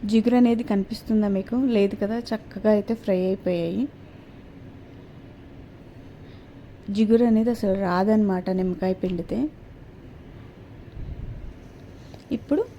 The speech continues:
ఫైనల్గా టేస్ట్‌కి సరిపడా కారం వేసుకుని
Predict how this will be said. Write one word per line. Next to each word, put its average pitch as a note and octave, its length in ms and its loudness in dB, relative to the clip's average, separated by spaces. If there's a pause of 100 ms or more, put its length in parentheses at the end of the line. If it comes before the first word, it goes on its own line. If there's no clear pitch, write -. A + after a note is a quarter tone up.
(200)
ఫైనల్గా F#3+ 540 2 (800)
టేస్ట్‌కి A#3 440 2
సరిపడా G#3+ 340 2 (100)
కారం F#3 340 0
వేసుకుని F3 440 -4